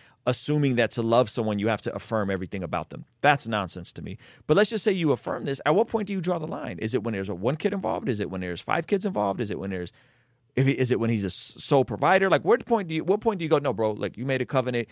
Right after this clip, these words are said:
you, you, you, you're in your kid's life," or do you just kinda ignore the real reality of what divorce is gonna do to this man's mental, financial,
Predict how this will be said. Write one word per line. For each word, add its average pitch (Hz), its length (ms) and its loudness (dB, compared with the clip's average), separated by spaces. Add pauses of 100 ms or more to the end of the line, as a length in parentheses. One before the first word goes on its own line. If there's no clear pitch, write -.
(140)
you, 110 240 -2
you, 110 180 0
you, 113 220 -2
you're 107 220 -2
in 135 160 -2
your 131 60 -2
kid's 127 200 -2
life," 120 340 0
or 123 120 0
do 131 80 2
you 135 120 4
just 120 200 0
kinda 120 300 0 (600)
ignore 147 640 10
the 117 140 4
real 131 400 8
reality 123 540 6
of 104 140 2
what 117 160 2
divorce 113 360 2
is 113 120 -2
gonna 107 180 0
do 104 140 0
to 110 120 -4
this 101 180 -4
man's 101 300 -2 (220)
mental, 117 680 4 (200)
financial, 113 880 0